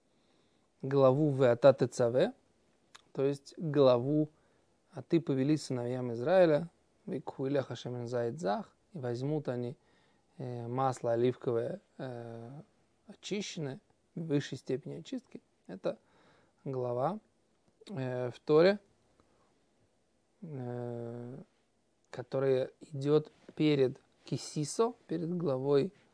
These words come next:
э, когда будешь возносить сыновей Израиля, то есть когда будешь считать сыновей Израиля, в которой как раз и есть повеление о, э, мицват Шкалим, о которой мы говорили, что Шмуль считает, и что именно этот отрывок нужно читать.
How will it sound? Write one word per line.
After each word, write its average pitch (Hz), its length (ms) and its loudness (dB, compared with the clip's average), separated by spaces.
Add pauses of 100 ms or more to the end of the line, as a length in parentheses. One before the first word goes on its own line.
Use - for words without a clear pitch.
(600)
э, 120 240 -6
когда 131 280 0
будешь 147 220 0
возносить 127 480 -4
сыновей 123 320 -4
Израиля, 147 300 6
то 147 60 -4
есть - 60 -16
когда 123 160 0
будешь 131 140 2
считать - 380 -2
сыновей 123 260 -6
Израиля, 160 400 -2 (180)
в - 160 -20
которой 180 680 8 (180)
как - 240 -8
раз 156 380 6
и 160 280 0 (180)
есть 143 340 -2
повеление 131 640 -2 (100)
о, 131 200 -2 (400)
э, 120 320 -4
мицват 123 500 -2
Шкалим, 220 480 -4 (400)
о - 60 -20
которой 165 160 0
мы 147 140 0
говорили, 131 420 -2 (640)
что - 160 -12
Шмуль 190 340 6
считает, 147 480 0
и - 80 0
что - 220 -6
именно 147 180 2
этот 127 300 -2
отрывок 135 400 0
нужно 123 260 -6
читать. - 380 -18